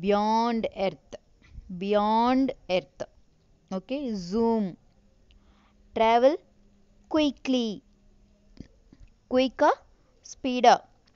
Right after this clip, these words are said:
வேகமா, ம், டிராவல் பண்றது. Glance. Look. Discover, find.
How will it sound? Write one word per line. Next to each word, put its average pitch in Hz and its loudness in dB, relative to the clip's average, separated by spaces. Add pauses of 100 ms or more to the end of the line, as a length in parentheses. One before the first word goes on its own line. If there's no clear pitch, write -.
வேகமா, 214 2 (200)
ம், 233 -4 (180)
டிராவல் 196 2
பண்றது. 165 -6 (1000)
Glance. 190 0 (1120)
Look. 262 -2 (2750)
Discover, 240 2 (680)
find. 214 -4